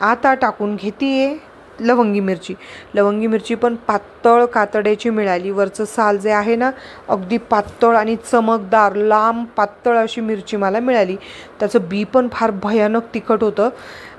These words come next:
आणि सगळ्या मिरच्या वगैरे मग अशा पद्धतीने भाजून घेतल्या. आता यामध्ये जे आहे ना, दोन पदार्थ राहिले, ते म्हणजे खडे हिंग आणि जायफळ. तर हा जो दहा ग्रॅम खडे हिंग मी न तळता टाकते आहे आणि जायफळ पण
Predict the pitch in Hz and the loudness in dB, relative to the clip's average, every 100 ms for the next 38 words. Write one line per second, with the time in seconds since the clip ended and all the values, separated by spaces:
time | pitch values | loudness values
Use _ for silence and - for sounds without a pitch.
0 | - - 196 196 196 196 185 202 208 208 | -8 -4 -2 -2 -4 -4 0 2 2 2
1 | 214 190 220 202 190 196 196 196 196 202 | 2 0 2 2 2 0 0 0 0 -2
2 | 202 190 180 202 196 208 185 254 285 254 | -4 -4 -6 -6 -2 -2 0 0 0 0
3 | 202 247 - - - - - 233 294 294 | 0 -2 -6 -20 -20 -12 -6 -2 2 2
4 | 294 294 277 285 226 208 220 226 - - | 2 0 2 2 2 2 -4 -6 -10 -20
5 | - - 202 277 277 240 208 196 202 202 | -20 -10 2 2 4 2 2 2 0 -2
6 | 185 180 180 254 262 240 254 - 240 247 | -4 -6 -2 0 0 -2 -2 0 4 4
7 | 240 226 240 226 226 202 185 175 185 180 | 2 2 2 2 0 2 2 2 -2 -4
8 | - - - - - 196 190 196 190 196 | -10 -20 -20 -10 0 2 2 2 2 0
9 | 196 208 214 208 214 214 220 220 226 240 | 0 0 0 0 0 0 0 -2 -2 0
10 | 208 214 208 196 214 240 - - - 247 | 0 2 -2 -2 -2 -4 -10 -20 -6 0
11 | 254 269 285 277 262 262 254 240 - 214 | 4 6 6 2 2 0 0 -2 -4 -8
12 | 202 240 - - - - - 202 202 196 | -4 -4 -8 -20 -20 -18 -8 -4 -2 2
13 | 196 208 214 208 247 | 2 2 2 2 0